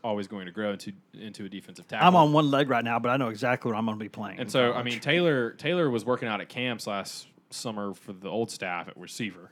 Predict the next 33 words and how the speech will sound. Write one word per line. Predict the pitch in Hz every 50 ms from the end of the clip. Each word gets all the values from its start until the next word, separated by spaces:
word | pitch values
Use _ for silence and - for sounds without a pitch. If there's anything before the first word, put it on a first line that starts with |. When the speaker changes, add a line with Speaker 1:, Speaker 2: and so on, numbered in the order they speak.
| _ _
Speaker 1:
So | - - - 98 90
he | 107 120
was | 117 110 101 -
pretty, | - - - 127 117 110 104 98 90 - - - -
you | 104 98
know, | 90
he, | 104 107 110 98 - -
he, | 127 113 107 - _
he | 120 110
played | - 135 123
quarterback | - 131 117 110 107 104
in | 104
high | 107 104
school, | - - 110 101
as | 98
you | 101
mentioned. | 98 95 - - 104 95
He |
likes | 98 101 98 -
having | 107 101
the | 95 92
ball | 98 98 95
in | 92
his | 92 -
hands. | 98 92 87 87 85
So | - - 98 92 90 - _ _ _ _ _ _ _ _
he's | - 104
a | 110
guy | 113 107 107
that, | 101 98 92 - _
you | 117 104
know, | 87 85 82 _ _ _ _ _ _ _ _ _ _ _ _ _ _ _ _ _ _
that | - -